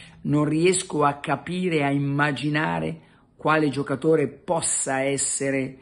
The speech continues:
possa essere scelto come quinto. Le, eh, signori, la Sampdoria, l'ha detto anche il direttore sportivo Faggiano,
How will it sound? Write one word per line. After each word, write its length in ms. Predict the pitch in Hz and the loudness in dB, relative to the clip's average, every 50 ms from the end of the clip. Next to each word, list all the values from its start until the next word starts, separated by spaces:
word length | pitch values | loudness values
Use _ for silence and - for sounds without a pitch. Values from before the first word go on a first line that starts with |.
| - _ _ _ _ _ | -20 _ _ _ _ _
possa 320 | - 143 139 - - 143 | -8 -6 -6 -4 -2 0
essere 600 | 139 143 139 - 151 135 131 123 123 - - - _ | 0 0 0 0 0 0 0 -2 -2 -6 -12 -18 _
scelto 880 | - - - - 165 156 147 147 143 131 - - 156 151 156 151 - - - - - - - _ | -4 -2 0 2 2 2 2 2 0 0 0 0 0 0 0 -2 -8 -18 -20 -20 -20 -20 -18 _
come 260 | - 165 156 151 139 | -2 2 2 4 2
quinto. 580 | 143 - 143 123 117 107 98 - 107 104 - - - - - - - | 2 0 -2 -4 -4 -6 -8 -12 -12 -14 -14 -16 -20 -20 -20 -20 -6
Le, 220 | - 147 147 156 147 | 0 0 0 2 2
eh, 240 | 156 151 147 143 | 4 4 4 4
signori, 500 | 139 143 - 175 160 143 127 123 123 - - | 4 2 2 2 2 2 2 0 -2 -4 -2
la 220 | - 135 143 156 156 | 0 2 2 4 2
Sampdoria, 840 | 147 - 165 151 151 151 151 156 151 135 131 131 131 135 143 - - - | 2 0 0 0 2 6 6 6 6 6 4 2 0 0 -2 -4 -8 -10
l'ha 140 | - 131 131 | -8 -4 -2
detto 260 | 131 131 131 131 131 | -2 -2 -2 -2 -2
anche 280 | 131 139 143 143 131 139 | -2 0 0 0 0 -2
il 80 | 127 | -2
direttore 440 | 123 127 123 123 117 - 139 139 135 | 0 -2 -2 -4 -4 -2 -2 -2 -2
sportivo 500 | 131 - - 123 120 - 143 131 131 123 | -2 -4 -6 -8 -6 -4 -4 -2 -2 -4
Faggiano, 1120 | - - - - - 139 131 117 110 - - - 120 113 107 104 101 104 117 123 127 127 | -4 -8 -6 -2 -2 -2 -2 -2 -8 -12 -10 -8 -8 -8 -8 -10 -10 -8 -8 -8 -8 -8